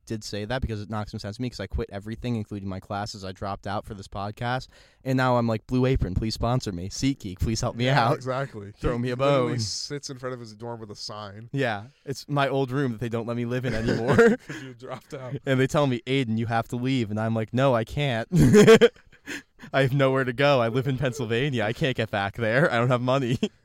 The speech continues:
Speaker 2: Yeah, it's just, like, it seems kinda tone deaf coming from a man who gets to rap
Speaker 1: Yeah.
Speaker 2: for a living.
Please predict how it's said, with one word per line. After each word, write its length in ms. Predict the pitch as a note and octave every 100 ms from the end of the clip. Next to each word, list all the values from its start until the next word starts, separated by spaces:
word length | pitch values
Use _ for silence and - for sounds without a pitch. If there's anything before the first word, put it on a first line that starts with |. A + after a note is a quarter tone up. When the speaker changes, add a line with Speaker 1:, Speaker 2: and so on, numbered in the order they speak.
| -
Speaker 2:
Yeah, 280 | B2 C#3 C#3
it's 240 | C3+ D3+
just, 220 | F#3+ - A3
like, 200 | G3+ -
it 140 | F3 -
seems 260 | A3 G3+
kinda 300 | - E3 A#2+
tone 260 | - A#2+ A2
deaf 180 | A2 -
coming 240 | - A2
from 160 | - A2+
a 40 |
man 240 | G#2 A2 G2+
who 120 | G#2+
gets 180 | G#2+ -
to 80 | G#2
rap 300 | G2 G#2 F2+
Speaker 1:
Yeah. 80 | G2+
Speaker 2:
for 120 | G#2+
a 60 |
living. 420 | A2 A2 A2 A2